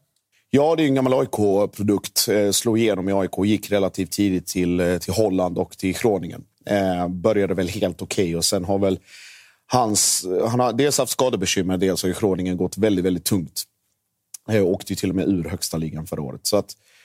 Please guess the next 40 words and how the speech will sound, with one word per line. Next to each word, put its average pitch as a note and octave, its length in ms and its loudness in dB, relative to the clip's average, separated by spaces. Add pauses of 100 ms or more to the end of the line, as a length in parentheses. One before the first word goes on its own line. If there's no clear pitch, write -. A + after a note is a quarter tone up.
(180)
där G#2+ 300 4
är G#2+ 120 2
det G#2+ 80 0
ju G#2 200 4
då G2 300 2
en, F#2+ 240 0
en G2 220 -2
fråga G2+ 420 2
om F#2+ 200 0
vad G2 160 0
det G2 60 2
blir F#2+ 260 2
för E2+ 140 -8
typ G#2 260 0
av F2+ 100 0
lösning. F2 460 0
Han, F2+ 400 -2
vi, F#2+ 220 2 (380)
alla G2+ 300 4
Göteborgssupportrar G2 840 -2
kan F2 440 -4 (360)
mer C3 180 4
eller A2 140 2
mindre G#2 320 2
räkna A2 340 0
in G2+ 240 0
den F2 140 0
här G#2+ 120 2
värvningen. F2 440 -2
Den E2 100 -6
ska - 140 -4
väl F#2 100 2
bli F2 180 0
officiell E2 440 -2
här F2 180 0
inom, D#2+ 520 -4
inom F#2 240 -2
ett E2+ 180 -4
par F#2+ 80 -2
dagar. G2 440 2